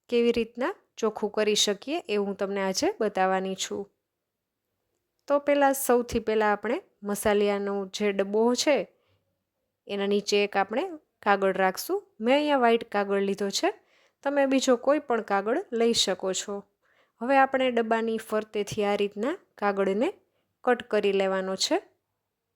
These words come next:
જેવડો ડબ્બાનો સાઇઝ હોય એ રીતના આપણે કાગળને કટ કરી લેવાનો છે. આ રીતે આપણે કાગળને કટ કરી અને આપણે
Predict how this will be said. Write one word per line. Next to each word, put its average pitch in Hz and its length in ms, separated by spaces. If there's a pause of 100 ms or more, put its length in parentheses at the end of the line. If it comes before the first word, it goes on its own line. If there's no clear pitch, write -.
(1400)
જેવડો 262 300
ડબ્બાનો 233 720 (1000)
સાઇઝ 214 600
હોય 277 240 (140)
એ 214 120
રીતના 202 360
આપણે 233 280 (240)
કાગળને 190 520
કટ 240 300
કરી 196 280
લેવાનો 190 400
છે. 202 320 (2250)
આ 254 140
રીતે 269 260
આપણે 240 280
કાગળને 208 440
કટ 214 260
કરી 262 380
અને 208 280
આપણે 220 360